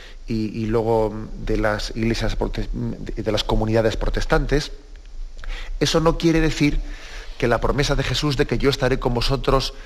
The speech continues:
em, hasta el, hasta el fin de los días haya fallado, o que la promesa de que el Espíritu Santo nos hace uno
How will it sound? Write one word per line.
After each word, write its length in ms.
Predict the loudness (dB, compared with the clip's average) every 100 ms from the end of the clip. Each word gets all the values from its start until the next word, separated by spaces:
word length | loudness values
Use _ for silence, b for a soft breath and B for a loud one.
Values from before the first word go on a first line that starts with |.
| B B B B -10
em, 640 | -4 -4 -4 -6 -8 -10 -12 -12 -12 -8
hasta 220 | -6 -2
el, 180 | 0 0
hasta 220 | -2 -2 -2
el 60 |
fin 180 | 0 0
de 80 | 2
los 160 | 2
días 380 | 4 4 4 2 -8 B B 0
haya 240 | 2 4
fallado, 580 | 2 2 2 2 0 -4 -2
o 160 | 0
que 80 | 2
la 160 | 2 2
promesa 400 | 2 0 2 2
de 80 | 2
que 80 |
el 80 | 0
Espíritu 400 | 0 0 0 2
Santo 340 | 0 0 2 0
nos 140 | 2
hace 240 | 0 -2 -2
uno 320 | 0 2 2